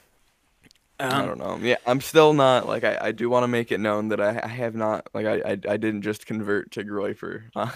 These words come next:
Speaker 2: Yeah,
Speaker 1: not a
Speaker 2: yeah, yeah,
Speaker 1: Groiper.
Speaker 2: yeah, you're not, you're not. Limited
Speaker 1: Yeah.
Speaker 2: government and Nick's personality being off-putting to you. Other than that,
Speaker 1: I mean, you know what?
Speaker 2: you
Speaker 1: Nick's personality, I, th-, th-, I c-, we can work with that. I can work w-, with his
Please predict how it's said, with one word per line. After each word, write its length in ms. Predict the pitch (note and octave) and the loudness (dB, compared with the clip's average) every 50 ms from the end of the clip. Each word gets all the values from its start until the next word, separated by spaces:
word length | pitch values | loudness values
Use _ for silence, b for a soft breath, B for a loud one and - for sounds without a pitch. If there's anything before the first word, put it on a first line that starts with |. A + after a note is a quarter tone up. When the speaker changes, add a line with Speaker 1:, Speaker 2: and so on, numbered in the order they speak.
| D3+ C3+ | 2 4
Speaker 2:
Yeah, 100 | A#2+ C3 D3 | 8 12 12
Speaker 1:
not 200 | D#3 D#3+ E3 E3 | 12 12 12 12
a 40 | D#3+ | 12
Speaker 2:
yeah, 80 | D#3 D#3 D#3 D3+ D3+ | 12 12 12 12 12
yeah, 20 | |
Speaker 1:
Groiper. 40 | C#3+ | 12
Speaker 2:
yeah, 140 | C#3 C3+ C3 | 12 10 10
you're 140 | B2+ C3 C3+ | 8 8 6
not, 260 | C#3 C3 B2+ A#2+ A#2 A#2+ | 8 8 8 8 6 4
you're 80 | A#2+ | 0
not. 300 | A#2 A2+ G#2+ G#2+ - B B B B | 0 0 -2 -2 -4 B B B B
Limited 360 | - E3+ F#3+ G#3+ - - A3 F3 F#3+ F#3+ F#3 | 2 2 2 4 4 4 6 10 10 10 10
Speaker 1:
Yeah. 0 | |
Speaker 2:
government 440 | F#3+ F#3+ F#3 F#3+ F#3+ F#3+ F#3 B B B B B B B | 10 6 4 4 4 4 2 B B B B B B B
and 160 | C3+ B2+ B2 | -4 -2 0
Nick's 180 | C3 E3 - - | 0 2 2 0
personality 800 | - - D#3+ D#3+ - - D#3+ D#3 D3+ D3+ D#3 D#3 - - - D#3 | 2 2 2 2 2 2 4 6 6 6 6 6 2 -2 -6 -8
being 240 | C3 B2 C#3+ C#3+ D3 | -6 -4 -4 -4 -2
off-putting 420 | C3 C#3+ C#3+ - - C#3+ C#3+ D3 C#3+ | -2 -2 -2 -2 -6 -10 -10 -10 -12
to 160 | - - C#3+ | -12 -10 -8
you. 120 | C#3+ D3 D3+ | -6 -6 2
Other 280 | - C#3+ D3 D#3 D#3+ E3 | 6 8 8 8 6 4
than 160 | D3+ D3+ C#3+ | -2 -2 2
that, 260 | C3+ C3+ D3 D#3 D#3+ | 6 8 8 8 8
Speaker 1:
I 40 | D#3+ | 6
mean, 220 | F3 F#3+ F#3+ F#3+ - | 2 0 0 -2 -4
you 100 | D#3 E3+ | -2 -2
know 80 | F3+ F#3 | 0 2
what? 100 | F3 E3+ | 2 2
Speaker 2:
you 120 | D#3 C#3 | 0 2
Speaker 1:
Nick's 280 | B2+ C#3 E3 F#3+ - - | 2 2 2 2 0 -2
personality, 840 | - F#3 F3 D#3+ - - D3 C3+ C3 B2 A#2 A2+ A2+ A2+ A2 G#2+ - | -2 -2 -2 -2 -2 -2 0 0 2 2 2 0 0 0 -2 0 0
I, 220 | G#2+ G#2+ F#2 F#2 G#2+ | 0 0 -2 -2 -2
th-, 180 | G#2+ F#2 F#2+ | -4 -4 0
th-, 20 | A#2 | 2
I 160 | A2 A2+ A#2+ | 2 2 2
c-, 60 | - - | 0 -4
we 160 | A#2+ B2+ B2+ | -6 -6 -4
can 220 | B2+ - D3+ C3+ B2 | -4 -4 -4 -2 0
work 200 | B2 A#2+ A#2 - | 0 0 0 0
with 180 | G2 G2+ G#2 - | -4 -6 -4 -4
that. 200 | G2 E2+ - - - | -4 -4 -4 -2 -2
I 120 | G#2 G#2 | -2 -2
can 240 | - - C3+ B2 A#2 | -2 -4 -4 -2 -2
work 300 | A2+ A2+ G#2+ A2 - - | -2 -2 -2 -4 -6 -10
w-, 280 | - G2+ F#2+ - A#1+ | -10 -10 -8 -8 -6
with 200 | F2 G#2 G#2 G#2 | -6 -6 -6 -6
his 340 | - A2 F#2+ F#2+ G2 - - | -6 -8 -8 -8 -10 -14 -18